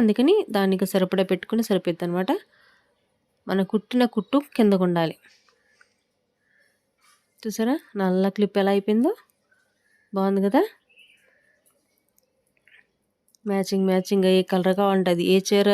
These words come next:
కట్టుకున్నప్పుడు ఆ చీరలో చిన్న ముక్క తీసుకుని ఇలా క్లిప్ కుట్టేసుకోవచ్చు అనమాట. ఫస్ట్ తీసాం కదా, అడుగు వైపు ఉంటుంది చూడండి, ఎలా ఉన్నది అలా తిప్పి నొక్కేసుకోవటం, దీన్ని ఏం మనం చేయక్కర్లేదు.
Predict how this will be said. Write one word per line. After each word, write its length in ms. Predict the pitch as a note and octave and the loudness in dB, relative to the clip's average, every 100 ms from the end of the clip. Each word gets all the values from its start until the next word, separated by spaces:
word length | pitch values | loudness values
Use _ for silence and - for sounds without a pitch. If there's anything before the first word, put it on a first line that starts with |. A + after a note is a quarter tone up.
| G3 F#3+ F#3+ | 2 0 -2
కట్టుకున్నప్పుడు 540 | F#3 F#3 G3 F#3+ F#3+ | -2 -2 -2 -2 -4
ఆ 20 | F#3 | -4
చీరలో 300 | - F#3+ F#3+ F#3 | 0 0 0 -2
చిన్న 180 | F#3+ F#3+ | 0 0
ముక్క 180 | F#3 G3 | 0 0
తీసుకుని 400 | G3+ F#3 - C#4 - _ - - _ _ _ - | 0 0 0 -2 -4 _ -20 -20 _ _ _ -8
ఇలా 160 | F3+ - | -8 -6
క్లిప్ 200 | G3 F3+ | -8 -6
కుట్టేసుకోవచ్చు 680 | - G3 F#3 - - E3 - | -4 -4 -4 -6 -8 -8 -8
అనమాట. 240 | E3+ E3 - - _ _ _ _ _ _ _ _ - _ | -8 -10 -10 -18 _ _ _ _ _ _ _ _ -20 _
ఫస్ట్ 280 | G#3+ - G#3 | -6 -4 -2
తీసాం 260 | G#3 F#3+ G3+ | -2 0 0
కదా, 240 | G#3 A#3+ G4 - _ _ _ _ _ _ _ _ _ _ - | 0 2 0 -4 _ _ _ _ _ _ _ _ _ _ -6
అడుగు 220 | F#3+ F#3+ F#3 | -2 2 2
వైపు 180 | F3+ F3+ | 2 0
ఉంటుంది 220 | F3+ F3 | -2 -2
చూడండి, 280 | F#3 G3 A#3 G3 | 0 2 2 2
ఎలా 160 | F3+ F#3 F3+ | 2 2 2
ఉన్నది 280 | F#3 G#3+ A3 | 2 2 0
అలా 120 | F#3+ F#3+ | 0 -4
తిప్పి 380 | - F#3+ F3+ F#3 | -4 -2 0 2
నొక్కేసుకోవటం, 640 | G3 A3+ B3+ - A#3+ A3+ G3 | 0 2 2 2 0 0 2
దీన్ని 220 | G3 F#3+ | 4 4
ఏం 140 | G#3 G#3 | 2 2
మనం 160 | F#3+ F3+ F#3 | 0 0 0
చేయక్కర్లేదు. 540 | F#3 - F#3 F3+ | -2 -2 -4 -2